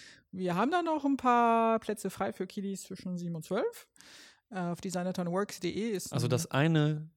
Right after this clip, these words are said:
Speaker 2: der eine Elfjährige, der jetzt diesen Podcast hört, <laughs>
Speaker 1: Ja,
Speaker 2: der,
Speaker 1: ja.
Speaker 2: der kann sich da
Speaker 1: Ja,
Speaker 2: gerne
Speaker 1: gut, ich,
Speaker 2: bewerben.
Speaker 1: äh, würde mich da eher an die Mütter oder Eltern, äh, Väter
Speaker 2: Genau.
Speaker 1: wenden, sag ich mal, die, die vielleicht in Berlin, äh, wohnen oder grad am zwölften in Berlin sein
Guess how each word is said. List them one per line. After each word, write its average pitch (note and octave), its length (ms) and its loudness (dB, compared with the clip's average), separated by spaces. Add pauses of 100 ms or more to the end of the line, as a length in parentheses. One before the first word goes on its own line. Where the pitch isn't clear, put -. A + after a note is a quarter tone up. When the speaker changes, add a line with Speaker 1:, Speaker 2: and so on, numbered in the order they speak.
(200)
Speaker 2:
der A2+ 120 0
eine E3+ 300 8
Elfjährige, A#2 520 4
der A2+ 100 2
jetzt A2+ 180 -2
diesen A#2+ 160 -2
Podcast A2+ 420 0
hört, B2+ 220 6
<laughs> - 180 2
Speaker 1:
Ja, - 0 -
Speaker 2:
der, A#3+ 80 12 (220)
Speaker 1:
ja. C#4 120 12 (100)
Speaker 2:
der - 100 12
kann F#3 120 10
sich E3+ 120 6
da D3+ 100 12
Speaker 1:
Ja, C#3 80 12
Speaker 2:
gerne E3+ 220 12
Speaker 1:
gut, C4+ 140 10
ich, C3 60 8
Speaker 2:
bewerben. C4 360 10
Speaker 1:
äh, - 20 2
würde D4+ 220 10
mich D4 140 6
da B3 100 10
eher C#4+ 280 10
an B3+ 120 8
die B3+ 120 4
Mütter C#4 400 6
oder B3 300 4
Eltern, B3+ 400 -4
äh, A3+ 220 2
Väter - 180 2
Speaker 2:
Genau. B3+ 300 4
Speaker 1:
wenden, C4+ 500 4 (400)
sag - 180 -2
ich G#3+ 80 0
mal, G#3+ 140 4
die, G#3 320 2
die G3+ 140 0
vielleicht F#3 320 -2
in F#3+ 100 -2
Berlin, F3+ 480 -2
äh, F3 320 -4
wohnen F#3 220 -2
oder F3 200 -6
grad - 220 -12
am F3 100 -8
zwölften - 300 -10
in - 100 -10
Berlin F3 240 -8
sein F3 280 -6